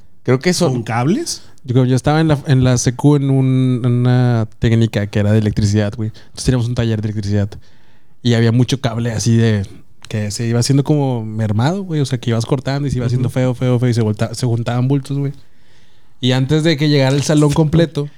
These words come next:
Speaker 3: íbamos primero los que éramos como encargadillos. Pero los encargadillos éramos puro pinche chiflado. Entonces nos agarrábamos a vergas con los cables así, ¡paz! Y eran pedacitos de cobre que te raspaban la
Speaker 1: Ah,
Speaker 3: piel y
Speaker 1: güey.
Speaker 3: ¡paz!
Speaker 1: Ah,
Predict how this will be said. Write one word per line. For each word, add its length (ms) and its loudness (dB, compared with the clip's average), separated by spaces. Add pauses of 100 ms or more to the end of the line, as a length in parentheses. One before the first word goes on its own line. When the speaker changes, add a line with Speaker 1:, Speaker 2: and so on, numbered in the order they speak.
(160)
Speaker 3:
íbamos 340 2
primero 300 2
los 180 0
que 80 -4
éramos 240 -2
como 160 2
encargadillos. 720 -2 (420)
Pero 160 2
los 120 4
encargadillos 400 4
éramos 240 2
puro 180 0
pinche 200 -4
chiflado. 400 2 (520)
Entonces 600 -2
nos 160 -4
agarrábamos 460 -2
a 80 2
vergas 300 0
con 140 2
los 120 2
cables 260 0
así, 220 2 (140)
¡paz! 500 -6
Y 60 -2
eran 140 -2
pedacitos 420 0
de 80 0
cobre 260 -14
que 100 -12
te 140 -6
raspaban 420 0
la 60 0
Speaker 1:
Ah, 80 -4
Speaker 3:
piel 140 -2
y 60 2
Speaker 1:
güey. 100 -2
Speaker 3:
¡paz! 460 -10 (200)
Speaker 1:
Ah, 60 -4